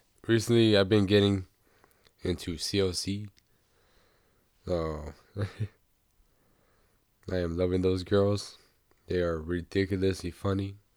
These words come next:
especially my baby Seonghee. I love her attitude. <laughs> She's got that, that bad,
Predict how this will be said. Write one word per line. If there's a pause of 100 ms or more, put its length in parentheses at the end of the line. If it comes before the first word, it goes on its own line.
(320)
especially
my
baby (120)
Seonghee. (1300)
I
love
her
attitude. (160)
<laughs> (1300)
She's
got
that, (1000)
that
bad,